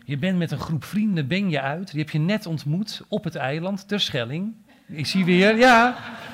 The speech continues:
En, eh, eh, eh, iedereen druppelt weg. Het is nog steeds bruisend op het terras, onder zo'n luifel. En wij blijven met z'n tweeën over.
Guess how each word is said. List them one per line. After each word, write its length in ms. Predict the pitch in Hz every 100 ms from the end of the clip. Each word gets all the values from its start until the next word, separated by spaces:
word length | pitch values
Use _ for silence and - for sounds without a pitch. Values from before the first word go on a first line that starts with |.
| - - - - - - - - -
En, 440 | 220 226 208 175 -
eh, 340 | 190 185 180
eh, 640 | 170 175 170 156 175 170 165
eh, 60 | 156
iedereen 500 | 262 233 233 214 190
druppelt 440 | 202 254 208 151
weg. 240 | 151 233 233
Het 120 | 190
is 80 | 185
nog 160 | 196
steeds 300 | - 220 147
bruisend 600 | 135 170 202 240 220 190
op 120 | 180 156
het 220 | - -
terras, 640 | 170 170 196 135 - - -
onder 300 | 214 208 156
zo'n 200 | 160 147
luifel. 800 | 160 190 208 190 - 117 117 135
En 160 | 160
wij 260 | 156 185 202
blijven 420 | 165 170 165 165
met 120 | 147
z'n 100 | 160 -
tweeën 380 | 151 156 143
over. 400 | 143 190 170 127